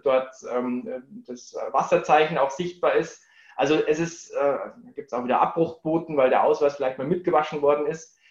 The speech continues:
Das ist jetzt Deutschland. Wir sehen aber auch andere Länder, vor allem auch, äh, Skandinavien, aber U K, was ja noch, noch in der E U ist, ähm,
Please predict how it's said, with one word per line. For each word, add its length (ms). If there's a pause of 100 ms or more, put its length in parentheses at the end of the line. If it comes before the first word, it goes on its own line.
(540)
Das 160
ist 100
jetzt 420
Deutschland. 800
Wir 100
sehen 220
aber 240
auch 180
andere 280
Länder, 600 (200)
vor 200
allem 200
auch, 540
äh, 40
Skandinavien, 800
aber 520 (300)
U 120
K, 400
was 180
ja 60
noch, 240 (260)
noch 280
in 120
der 100
E 120
U 180
ist, 300 (400)
ähm, 360